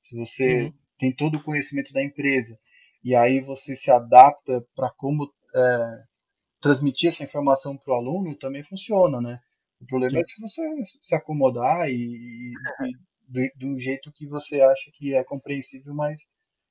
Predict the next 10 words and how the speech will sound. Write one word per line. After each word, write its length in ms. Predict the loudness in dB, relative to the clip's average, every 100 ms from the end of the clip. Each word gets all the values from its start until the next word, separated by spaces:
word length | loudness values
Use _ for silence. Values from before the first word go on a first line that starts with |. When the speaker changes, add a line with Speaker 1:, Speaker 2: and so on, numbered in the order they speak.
| _ _ _ _ -20 _ 6
Speaker 1:
pode 240 | 6 6
ser 160 | -8 -10
de, 160 | -10 _ _
pro 460 | 6 6 4 0 2
aluno 220 | 2 -2
pode 180 | -4 -10
ser 80 | -10
que 120 | -6
não, 260 | -4 -4 -8
né? 100 | -12